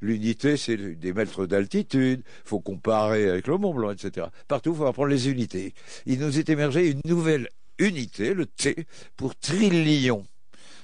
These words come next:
Un T, c'est mille milliards de dollars. Nous avons donc huit cent mille milliards de dollars en balade dans le monde, dont les milliers de transactions quotidiennes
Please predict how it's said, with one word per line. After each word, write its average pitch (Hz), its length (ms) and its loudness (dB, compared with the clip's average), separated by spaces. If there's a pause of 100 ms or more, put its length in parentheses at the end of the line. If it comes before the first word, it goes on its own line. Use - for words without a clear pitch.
(180)
Un 117 120 2
T, 165 240 2
c'est 127 300 2
mille 190 720 0
milliards 135 1040 2
de 92 200 -4
dollars. 71 1000 -4 (1500)
Nous 139 180 -2
avons 165 220 2
donc 175 220 0
huit 160 300 2
cent 196 360 4
mille 151 500 0
milliards 151 840 0
de 98 160 -4
dollars 92 600 -4 (100)
en 117 120 -4
balade 123 360 0
dans 101 160 -2
le 78 100 -8
monde, 87 640 -10 (840)
dont 143 260 0
les 139 180 2
milliers 175 480 -2
de 120 100 0
transactions 120 720 -2
quotidiennes 104 880 -4